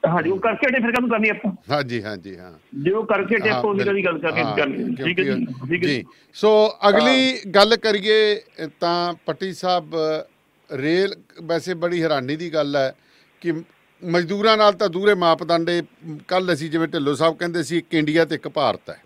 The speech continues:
Speaker 2: ਠੀਕ ਹੈ,
Speaker 1: ਜੀ,
Speaker 2: ਤਾਂ
Speaker 1: ਜੀ।
Speaker 2: ਇੰਡੀਆ ਜਿਹੜਾ ਸ਼ਹਿਰਾਂ 'ਚ ਵਸਦਾ ਤੇ ਭਾਰਤ ਵਸਦਾ ਜੀ ਪਿੰਡਾਂ 'ਚ। ਤੇ ਜਿਹੜੀ
Speaker 1: ਜੀ, ਜੀ।
Speaker 2: ਇਸ, ਅਮ, ਕਿਹਾ ਜਾਂਦਾ ਸੀਗਾ ਵੀ ਕਾਰਪੋਰੇਟ ਘਰਾਣਿਆਂ ਦੀ ਸਰਕਾਰ ਆ ਇਹ,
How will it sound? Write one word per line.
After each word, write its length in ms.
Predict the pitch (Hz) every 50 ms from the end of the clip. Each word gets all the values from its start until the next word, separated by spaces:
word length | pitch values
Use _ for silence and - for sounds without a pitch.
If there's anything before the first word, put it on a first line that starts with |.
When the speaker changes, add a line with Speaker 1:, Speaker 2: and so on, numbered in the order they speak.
| _ _ _ _ _ _ _ _ _ _ _ _ _ _ _ _ _ _ _
Speaker 2:
ਠੀਕ 240 | - 139 160 190 175
ਹੈ, 60 | 202
Speaker 1:
ਜੀ, 120 | 185 156 180
Speaker 2:
ਤਾਂ 120 | 170 156
Speaker 1:
ਜੀ। 120 | 147 139 123
Speaker 2:
ਇੰਡੀਆ 340 | 185 170 170 180 185 196 196
ਜਿਹੜਾ 320 | 185 165 190 185 185 180 165
ਸ਼ਹਿਰਾਂ 360 | - - 151 160 180 202 202
'ਚ 80 | 185
ਵਸਦਾ 340 | 196 175 170 160 120 175 170
ਤੇ 120 | 156 170 160
ਭਾਰਤ 420 | - - 165 147 123 117 110 -
ਵਸਦਾ 380 | 156 147 147 139 120 127 147 143
ਜੀ 100 | 139 143
ਪਿੰਡਾਂ 380 | 131 - 139 120 120 131 135
'ਚ। 120 | 131 - - - _ _ _ _ _ _ _ _ -
ਤੇ 100 | 190 175
ਜਿਹੜੀ 380 | 139 120 156 190 220 226 240 233
Speaker 1:
ਜੀ, 220 | 208 180 170 175
ਜੀ। 240 | 147 139 139 127 120 - _ -
Speaker 2:
ਇਸ, 340 | 208 214 220 214 - - 240 233 - - -
ਅਮ, 140 | 196 175 175 185 - _ -
ਕਿਹਾ 240 | 190 214 240 262 262
ਜਾਂਦਾ 300 | 220 190 160 156 175 175
ਸੀਗਾ 220 | 151 190 190 214
ਵੀ 100 | 208 208
ਕਾਰਪੋਰੇਟ 560 | - - 185 185 170 170 - 185 175 175 -
ਘਰਾਣਿਆਂ 340 | - - - 175 160 143 135
ਦੀ 120 | 135 139 135
ਸਰਕਾਰ 500 | 113 147 123 117 - 120 113 110 110 107
ਆ 140 | 101 95
ਇਹ, 80 | 95 95